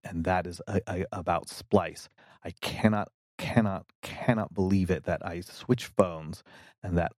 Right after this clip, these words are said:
all my project files for Splice, this video editor, are no longer working. And, and I, I kind of, uh, they're a software development organization that I have to respect just by how well their products work.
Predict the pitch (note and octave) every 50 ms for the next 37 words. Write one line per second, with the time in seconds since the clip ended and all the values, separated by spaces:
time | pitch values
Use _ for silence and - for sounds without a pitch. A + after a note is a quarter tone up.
0 | - - A2+ A2+ G#2+ G#2 G2 G2 G2 - - G#2+ F#2+ - - - - - F#2 E2
1 | E2 F2 - - - F#2 F#2 - - - - - G#2 F2+ F2 - - - E2 -
2 | - - G2+ F#2+ F#2+ F2+ - F2 F2 F2 E2+ - - F2+ E2+ D#2+ - F#2+ F2 E2
3 | E2 F2+ F#2+ F#2+ F#2 F#2+ F#2+ F2+ F#2+ F#2+ F#2+ F2+ F2+ F#2 G2 G2+ G#2+ _ - E2
4 | E2 E2 E2+ - - - - - - _ _ - - G2+ F#2+ F#2+ G2 - - -
5 | G2 F#2 F#2 F2+ F2+ - _ _ _ _ _ _ _ _ _ _ - - - -
6 | - - - - D2 - - - - A2+ G2+ G2 G#2 - - G2 - - - G2+
7 | G#2+ G2 G2 G2 - - G2+ - - - - B2 C#3 - - - A2 G#2+ G#2 G2
8 | G2 F2+ A#2 A#2+ A2 C2+ E2+ E2+ - - - - G#2+ G2+ G2+ G2+ F#2 F2+ F#2+ F2
9 | F2 - - F2 E2+ F2 F2+ F#2 - - - C#3 C3 - - F#2+ F#2 F#2 - -
10 | - - - C3+ B2+ - - - - G#2+ - - F#2+ E2 E2+ F2 - - F2+ F2+
11 | F2+ F2 _ - - G2 F2 F2 G2 G2 G2+ G2+ F#2+ F2 D#2+ - - - A2 F2+
12 | E2+ - - - - - D3+ B2+ E2+ C2 _